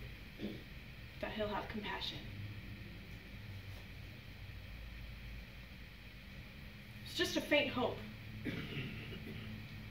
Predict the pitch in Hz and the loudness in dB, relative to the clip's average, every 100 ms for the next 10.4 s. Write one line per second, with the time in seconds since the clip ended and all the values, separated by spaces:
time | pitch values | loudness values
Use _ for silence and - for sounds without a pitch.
0 | - - - 240 247 233 - - - - | -4 -2 2 12 12 12 12 2 0 2
1 | - 240 233 - - 269 269 240 220 247 | 12 12 12 10 10 12 12 12 12 12
2 | 233 208 190 196 196 190 190 - - - | 12 12 10 10 8 8 2 -4 -6 -6
3 | - 233 233 233 - - - 294 254 240 | 2 8 8 8 4 2 12 12 12 8
4 | 220 233 240 247 269 262 247 247 294 294 | 10 10 10 8 8 8 8 12 12 12
5 | - 285 269 254 - 247 233 214 220 220 | 8 8 8 6 8 8 10 8 2 8
6 | 277 320 285 262 269 254 214 214 262 311 | 12 12 12 10 12 12 12 12 12 12
7 | 302 277 262 254 233 208 202 - - - | 12 10 10 10 8 8 8 6 4 2
8 | - - - - - - - - - - | 0 0 0 2 0 0 0 0 -2 -2
9 | - - - - - - - - - - | -2 -4 -4 -6 -6 -6 -8 -8 -8 -8
10 | - - - | -8 -6 -4